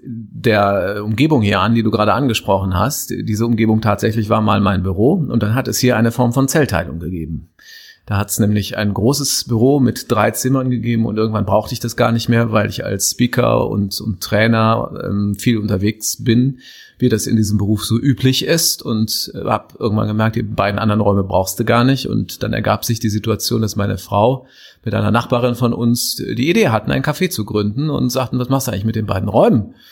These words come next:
Dann hab ich gesagt, "Weiß ich noch nicht, mal gucken." Und dann haben die gesagt, "Wie wäre ein Café?" Erste Reaktion war, dass ich gesagt habe, "Könnte ein bisschen laut werden." Und zweite Reaktion war, auf der anderen Seite Catering. Das bedeutet, wann immer du da bist,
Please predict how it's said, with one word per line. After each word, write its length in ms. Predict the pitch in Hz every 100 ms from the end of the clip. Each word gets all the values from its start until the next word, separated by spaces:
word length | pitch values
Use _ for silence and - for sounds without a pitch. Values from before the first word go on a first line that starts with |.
| - - _
Dann 840 | - 104 98 104 101 107 - 101 92
hab 80 | -
ich 40 |
gesagt, 220 | 107 90
"Weiß 180 | 104 139
ich 60 | 117
noch 140 | 104
nicht, 120 | 98
mal 100 | 98 101
gucken." 440 | 160 165 107 98
Und 60 | 107
dann 80 | 107
haben 120 | 107
die 60 |
gesagt, 280 | 110 110 120
"Wie 160 | 117 117
wäre 220 | 120 113
ein 180 | 110 120
Café?" 600 | 123 - 170 104 82 -
Erste 280 | - 104 -
Reaktion 560 | 113 117 - 120 123 117
war, 340 | 120 120 113 _ _ _ _ _ - -
dass 140 | 98 90
ich 40 |
gesagt 220 | 101 107 98
habe, 160 | 95
"Könnte 220 | - 110
ein 40 | 104
bisschen 220 | 107 117
laut 300 | 139 165 123
werden." 380 | 101 95 123 - - - - - _ _
Und 420 | 127 131 131 135
zweite 280 | 123 123 147
Reaktion 400 | 135 135 - 127
war, 400 | 123 127 - -
auf 80 | 113
der 100 | -
anderen 220 | 92 123
Seite 600 | 123 123 120 123 117 - -
Catering. 640 | - 147 - 101 92 85 - -
Das 160 | -
bedeutet, 640 | 110 104 110 117 107 - -
wann 120 | 104 107
immer 160 | 113
du 80 | 104
da 240 | 95 87
bist, 540 | 120 131 127 - -